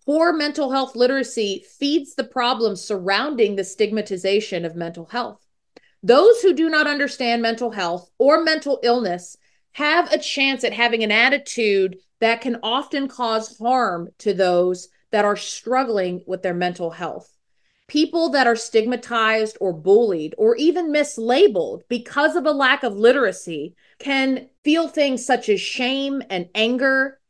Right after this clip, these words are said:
There's even a chance of self-loathing. And some experts say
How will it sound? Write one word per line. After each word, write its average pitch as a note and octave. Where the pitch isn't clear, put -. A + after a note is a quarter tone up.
There's C4
even D#4
a C4
chance A#3+
of A3+
self-loathing. A3
And A3+
some F4+
experts -
say D#3